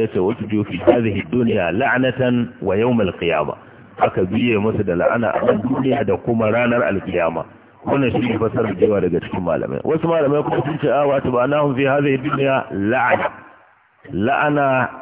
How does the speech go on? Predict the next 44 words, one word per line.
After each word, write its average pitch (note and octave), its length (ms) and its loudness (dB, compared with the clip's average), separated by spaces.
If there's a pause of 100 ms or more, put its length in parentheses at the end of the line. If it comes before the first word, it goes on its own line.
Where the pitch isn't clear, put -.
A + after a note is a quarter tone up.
a A2 100 0
nan A#2 220 2
duniya. G2+ 400 2 (480)
Shi C3+ 180 0
kuma D3+ 520 2
yawm D#3+ 240 4
al-qiyama D3+ 840 0
yana C3+ 400 0
da D3+ 140 6 (100)
alaƙa B2 560 2
ne B2 140 2
da A#2 180 -2
abin A#2+ 200 0
da G2+ 80 -2
ke F#2+ 200 -8
gaba G#2+ 240 -2
da G2+ 80 0
shi, - 240 -2 (300)
ba - 140 0
abin G#2+ 160 0
da - 80 -4
ke - 160 -6
baya F2+ 220 0
da D#2+ 180 -6
shi D2 80 -4
ba. A#1+ 120 -4 (560)
Kaga B2+ 240 0
abin C3 160 2
da A2+ 60 -2
ke A2 120 0
gaba A#2+ 200 0
da A#2 100 -4
shi A2+ 140 -2
shine, A#2+ 260 -2
"Hum B2 240 -2
min C3+ 140 2
al-maqbuhin." G2 840 -2 (460)
Da A2+ 160 0
haka B2 120 0
kenan A2 340 0
aya B2+ 260 2
tana A#2+ 320 0
nuna A2+ 240 0
cewa G#2+ 400 2